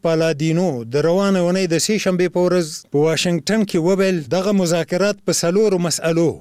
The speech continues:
د تروریزم پر مخنیوي، د بهرنیو ځواکونو پر وتلو، بین الافغاني خبرو او اوربند راسرخیږي چې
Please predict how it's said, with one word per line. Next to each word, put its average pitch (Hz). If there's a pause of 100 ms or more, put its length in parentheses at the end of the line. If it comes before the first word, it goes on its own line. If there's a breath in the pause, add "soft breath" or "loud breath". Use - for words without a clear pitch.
(140)
د 139
تروریزم 175
پر 156
مخنیوي، 156 (220)
د 143
بهرنیو 170
ځواکونو 190
پر 165
وتلو، 175 (160)
بین 156
الافغاني 165
خبرو 190
او 185 (220)
اوربند 151
راسرخیږي 165
چې 175